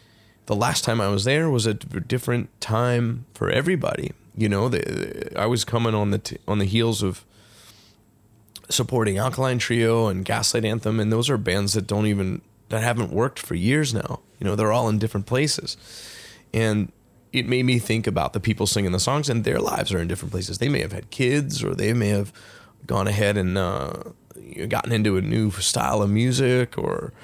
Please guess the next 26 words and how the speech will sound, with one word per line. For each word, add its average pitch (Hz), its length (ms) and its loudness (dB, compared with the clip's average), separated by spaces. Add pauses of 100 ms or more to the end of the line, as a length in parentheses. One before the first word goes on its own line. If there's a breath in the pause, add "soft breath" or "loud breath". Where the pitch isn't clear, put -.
(480 loud breath)
or - 300 -2
gotten - 240 -2
a 110 60 2
new 107 180 2
job 113 380 0
that 95 180 -2
keeps 123 260 0
them 113 180 0
from 104 220 0
live 107 600 0
entertainment. 113 720 2
You 117 140 2
know, 127 100 2
there's 131 220 0
all 147 180 0
kinds 107 340 -2
of 95 120 -4
things 117 300 -2
like - 160 -2
that. - 300 -2
And 98 140 -4
so 101 320 0 (340 loud breath)
to 123 100 0
come 135 260 -2
back 110 240 0
to 98 240 0